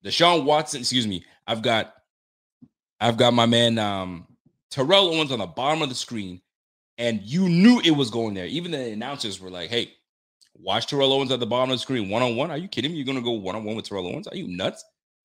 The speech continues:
What does Terrell Owens do? He does what he does. And Fitzy cocks back, lets it fly.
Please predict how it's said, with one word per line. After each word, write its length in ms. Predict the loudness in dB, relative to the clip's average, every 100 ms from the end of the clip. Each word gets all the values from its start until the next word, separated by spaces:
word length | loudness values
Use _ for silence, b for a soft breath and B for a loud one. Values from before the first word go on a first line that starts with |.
| _ _ _ _ _ _ _
What 140 | -4
does 100 | -4
Terrell 260 | 4 6 6
Owens 200 | 4 2
do? 240 | -2 -2 -8 _
He 160 | _ -4
does 260 | 0 -2 -2
what 160 | -4
he 140 | -2 -2
does. 280 | -2 -4
And 120 | -8 -12
Fitzy 520 | 0 0 2 -2 -4 b _ _ 0
cocks 280 | 0 0
back, 300 | 0 4 4 2 -16 _ _ _
lets 240 | -10 -8
it 100 | -12
fly. 400 | -10 -6 -6 -6